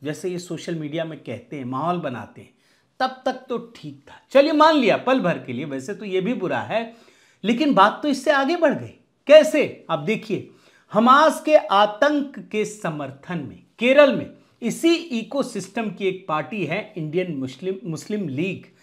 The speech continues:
उसने रैली की। और जानते हैं रैली में क्या किया? सुनकर माथा पकड़ लेंगे।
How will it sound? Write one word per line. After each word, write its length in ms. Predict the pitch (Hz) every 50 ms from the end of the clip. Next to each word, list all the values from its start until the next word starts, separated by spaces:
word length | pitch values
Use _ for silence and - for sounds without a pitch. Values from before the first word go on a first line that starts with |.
| _ _ _ _ _ _ _ -
उसने 340 | 196 175 - 254 262 277
रैली 520 | 262 - 123 135 131 131 131 135 156 180 -
की। 640 | - - - 233 254 247 180 120 98 - - _ _ _ _ _ _ _ _ _ - - -
और 60 | 135 127
जानते 340 | 131 131 135 139 - 240
हैं 120 | 240 226 175
रैली 220 | 131 123 139 160
में 180 | 165 156 143 131
क्या 140 | - 139 135
किया? 380 | 135 - - 170 131 - - _ _ _ _ _ _ _ _ _ _ _ _ _ _ _
सुनकर 440 | - - - 151 156 151 - 202 190
माथा 360 | 156 131 127 127 - - 208
पकड़ 360 | - - 202 - 196 185 180
लेंगे। 300 | 170 151 135 117 98 -